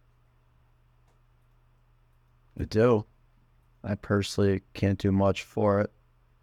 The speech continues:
other than helping out myself and not consuming plastic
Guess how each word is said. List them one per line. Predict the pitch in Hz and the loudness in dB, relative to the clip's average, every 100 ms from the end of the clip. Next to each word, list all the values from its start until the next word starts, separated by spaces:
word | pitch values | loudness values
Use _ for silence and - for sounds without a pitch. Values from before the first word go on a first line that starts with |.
| _ _ - | _ _ -6
other | 98 98 | -2 0
than | 98 98 98 95 - _ - | 2 2 2 0 -4 _ -4
helping | 98 98 101 | 0 0 2
out | 101 101 | 0 0
myself | 101 - 101 104 107 - - - | -2 0 2 2 2 -4 -14 -6
and | 92 | -2
not | 92 90 - | 0 -2 -4
consuming | 95 - - 110 101 95 | -6 -4 -2 0 0 -2
plastic | - 104 98 98 104 101 | -2 0 0 0 -2 -2